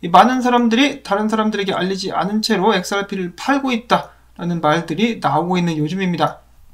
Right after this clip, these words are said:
흔들리고 있는 엑스알피 커뮤니티가 아닌가라는 생각이 드는데, 자, 그 와중에서 빵형이 최근 이 사월 이십팔 일 씨비디씨에 관련해가지고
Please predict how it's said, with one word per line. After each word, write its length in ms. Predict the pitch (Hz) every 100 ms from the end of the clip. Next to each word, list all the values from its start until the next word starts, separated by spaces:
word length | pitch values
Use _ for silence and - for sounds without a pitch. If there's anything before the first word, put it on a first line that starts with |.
| -
흔들리고 600 | 262 269 277 262 247 240
있는 240 | 226 254
엑스알피 500 | 214 190 233 226 226
커뮤니티가 800 | 220 262 269 247 240 190 185 196
아닌가라는 560 | 160 180 175 185 175 165
생각이 320 | 190 190 190
드는데, 500 | 185 156 151 185 - - _ - - -
자, 220 | - 214 214
그 120 | 254
와중에서 560 | 226 233 269 254 254
빵형이 380 | 254 269 311 294
최근 540 | 269 277 233 247 160 147 - - -
이 80 | 180
사월 400 | - 269 262 208
이십팔 420 | 226 233 226 240
일 280 | 196 285 247
씨비디씨에 640 | - 277 285 277 269 240
관련해가지고 840 | 214 202 208 202 175 165 269 294